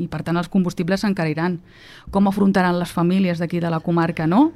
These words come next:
Tots aquests reptes que tenim plantejats, en garantir-se un habitatge digne, no? I assequible, i una mobilitat també digna i assequible, no?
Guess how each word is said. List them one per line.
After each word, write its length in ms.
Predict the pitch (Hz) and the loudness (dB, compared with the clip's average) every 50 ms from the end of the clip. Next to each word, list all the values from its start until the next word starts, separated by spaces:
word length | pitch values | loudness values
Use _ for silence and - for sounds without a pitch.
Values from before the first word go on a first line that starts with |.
| - - - - - | -6 -18 -20 -10 0
Tots 160 | - 196 - 220 | 0 4 4 4
aquests 240 | 208 254 214 208 | 4 4 4 4
reptes 300 | - - 175 151 202 - | 4 4 4 2 0 0
que 100 | - 202 | 0 0
tenim 200 | 196 190 190 185 180 | 0 2 2 2 2
plantejats, 480 | 190 180 170 185 180 175 220 233 226 202 | 2 0 2 2 2 2 2 2 2 0
en 420 | 180 175 170 165 165 175 170 165 - | 0 2 2 2 2 0 0 -2 -2
garantir-se 480 | - 185 180 180 175 185 202 185 - 196 | -2 0 0 2 2 0 0 0 0 0
un 320 | 185 185 180 175 170 170 | 2 2 2 2 2 2
habitatge 560 | 170 170 175 175 - 190 185 170 170 175 175 175 | 2 2 0 0 0 0 0 0 0 0 2 2
digne, 400 | 190 202 208 196 185 165 156 165 | 2 2 2 2 2 2 0 0
no? 160 | 185 220 269 | 0 0 0
I 80 | 254 | 0
assequible, 560 | 196 - - 185 - 208 196 175 185 175 160 160 - - - - - - - - - | 0 0 -4 -4 -2 -2 -2 0 0 0 0 -2 -4 -10 -20 -20 -20 -20 -20 -12 -2
i 140 | - 202 196 | 0 2 2
una 160 | 190 190 196 196 | 4 4 4 4
mobilitat 460 | 208 202 190 185 180 185 196 190 - | 4 4 4 2 2 2 0 0 2
també 480 | 202 180 180 175 190 185 180 170 165 - | 2 2 2 4 2 2 2 2 0 -2
digna 300 | - 160 196 190 180 180 | -2 0 0 2 2 0
i 60 | 180 180 | 0 -2
assequible, 480 | - - 175 165 - 196 180 175 170 160 | -4 -6 -6 -2 -2 -2 -2 -2 -2 -2
no? 200 | 170 214 269 | -2 -2 -4